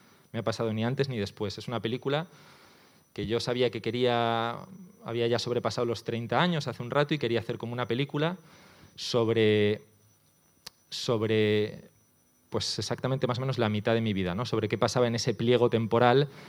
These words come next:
entre los treinta años y los quince, ¿no? Y sabía que quería hablar de eso, quería contar un amor de adolescencia, como el primer amor,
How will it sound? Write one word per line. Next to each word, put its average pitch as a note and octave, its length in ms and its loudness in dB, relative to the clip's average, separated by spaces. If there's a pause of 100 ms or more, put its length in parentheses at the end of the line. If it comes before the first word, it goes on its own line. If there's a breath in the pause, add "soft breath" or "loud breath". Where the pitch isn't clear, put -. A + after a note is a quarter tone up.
(140 loud breath)
entre A2 280 0
los G#2 180 -2
treinta A2+ 320 0
años B2+ 280 0
y - 40 0
los G2+ 160 -2
quince, F2+ 420 -4
¿no? A2 160 -8 (800 loud breath)
Y G#2+ 560 4
sabía C3+ 260 6
que C#3+ 100 2
quería C3+ 220 6
hablar B2+ 300 4
de D3 80 6
eso, D#3 280 4
quería B2+ 380 2
contar A#2 380 0
un A#2+ 100 -2
amor A#2+ 320 2
de A#2+ 320 4
adolescencia, A#2 800 2
como A#2+ 160 -4
el G#2 80 -4
primer A#2 240 2
amor, C3+ 340 2